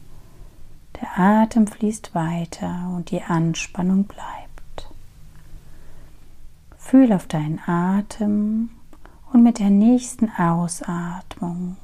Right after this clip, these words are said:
lässt du diese Anspannung los. Wie fühlt sich jetzt dein linkes Bein im Vergleich zu deinem rechten Bein an?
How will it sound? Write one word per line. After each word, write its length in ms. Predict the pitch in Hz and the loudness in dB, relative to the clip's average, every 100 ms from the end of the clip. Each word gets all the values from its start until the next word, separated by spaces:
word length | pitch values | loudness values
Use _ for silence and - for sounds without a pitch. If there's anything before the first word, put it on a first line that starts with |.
| - - | -20 -10
lässt 380 | - 175 - - | -4 -4 -4 -8
du 80 | 185 - - | -8 -8 0
diese 800 | 214 208 208 202 - 185 185 196 - - | 2 4 4 2 0 0 0 -2 -8 -2
Anspannung 1080 | 180 175 175 - - 180 170 175 175 175 185 - - - - - - - - | 0 2 0 -4 -8 -6 -4 -4 -4 -6 -8 -16 -20 -20 -20 -20 -20 -18 -6
los. 800 | 185 156 160 - - - - - - - - - - - - - - - - - - - - - - - - | 0 0 0 -4 -12 -14 -12 -14 -14 -14 -14 -16 -18 -16 -14 -14 -16 -18 -16 -16 -18 -20 -20 -18 -18 -16 4
Wie 120 | 285 | 4
fühlt 360 | - 254 233 | 8 8 8
sich 240 | - 202 - | 2 -4 -6
jetzt 260 | - - | -12 -6
dein 260 | 175 170 175 | 0 2 4
linkes 480 | 220 220 214 175 - | 8 8 6 -2 -6
Bein 640 | - 202 196 180 165 170 - - - - - | -4 -2 0 -2 -4 -6 -12 -20 -20 -20 -2
im 160 | 185 165 | 0 0
Vergleich 840 | - 165 165 165 180 190 - - - | -4 -6 -4 -2 -2 -4 -8 -18 -8
zu 160 | - | -8
deinem 340 | 220 196 196 190 | -2 2 4 2
rechten 600 | 190 175 - - - 156 | 2 -2 -2 -10 -8 -6
Bein 400 | 170 175 190 202 | -6 -6 -6 -8
an? 200 | - | -12